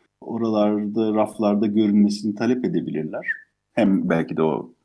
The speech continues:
kitap evlerinden erişmeyi tercih ederler zaten bizim kitaplarımıza. İlk soruya dönerek henüz bu görünürlük meselesini çok aşabilmiş durumda değiliz.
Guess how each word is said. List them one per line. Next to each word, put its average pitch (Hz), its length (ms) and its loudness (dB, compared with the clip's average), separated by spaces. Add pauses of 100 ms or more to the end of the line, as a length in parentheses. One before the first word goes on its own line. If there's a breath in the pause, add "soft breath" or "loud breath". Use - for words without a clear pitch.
kitap 80 220 -4
evlerinden 76 400 -8
erişmeyi - 480 -10
tercih - 320 -14
ederler - 400 -20
zaten - 300 -20
bizim - 280 -20
kitaplarımıza. - 580 -16 (300)
İlk 180 280 2
soruya 147 440 6
dönerek 143 760 2
henüz 240 520 4
bu 208 180 2
görünürlük 190 800 4
meselesini 165 540 2
çok 175 180 -2
aşabilmiş 139 500 0
durumda 135 320 2
değiliz. 92 460 0